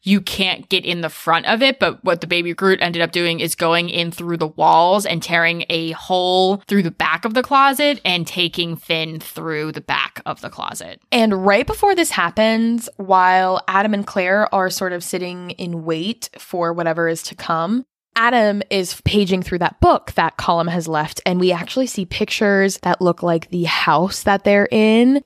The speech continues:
Speaker 2: as if this has happened before with this very same house. And we see the image of a baby with the word changeling above it. So this is where we're introduced to that word changeling.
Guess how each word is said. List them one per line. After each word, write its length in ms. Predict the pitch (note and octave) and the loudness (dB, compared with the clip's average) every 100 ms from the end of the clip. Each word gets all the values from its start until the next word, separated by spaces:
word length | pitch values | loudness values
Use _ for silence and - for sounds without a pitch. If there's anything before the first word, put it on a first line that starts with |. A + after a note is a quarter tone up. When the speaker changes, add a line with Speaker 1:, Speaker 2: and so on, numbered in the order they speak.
| - | -2
Speaker 2:
as 220 | F3+ E3+ | -2 0
if 120 | F3 | 0
this 180 | F#3 E3+ | 0 0
has 120 | F3 | -4
happened 320 | - E3 E3+ | -2 -2 -2
before 420 | E3 - E3+ E3 E3 | -2 -4 0 0 0
with 220 | E3+ - | -2 -2
this 200 | E3+ - | -2 0
very 260 | E3 D#3 D#3+ | 2 2 0
same 280 | - D#3 D#3+ | -2 -2 -2
house. 760 | - F3 F3 A3 A#3+ - - _ - | 2 4 6 6 2 -2 -14 _ 0
And 280 | F#3+ F3+ F3+ | 4 4 2
we 180 | F3+ F3 | 0 0
see 400 | - F#3+ F#3 F3+ | -2 -2 0 0
the 140 | F3+ | 0
image 340 | - F3 E3+ | 2 2 4
of 140 | E3+ E3 | 2 0
a 60 | |
baby 600 | D#3+ E3 D#3+ F3 F#3 F3 - | 0 2 4 4 2 2 2
with 160 | E3+ - | 0 0
the 60 | |
word 220 | D#3+ D#3+ D3+ | 2 2 0
changeling 680 | - - E3 D#3 D3 C3 C3 | -2 0 0 0 -2 -2 0
above 280 | C#3 C3+ | 0 0
it. 140 | - - | -2 0
So 120 | G#3 | 2
this 180 | G#3+ A3 | 2 0
is 140 | G#3 | 0
where 80 | G3 | 2
we're 120 | F3 | 2
introduced 560 | - E3 - E3 D#3 - | 0 0 0 2 0 0
to 60 | E3+ | 0
that 160 | D3+ | 2
word 220 | D#3+ D#3 | 2 0
changeling. 640 | D#3+ E3+ E3 E3 D#3 D3+ | 0 -2 -2 -2 0 0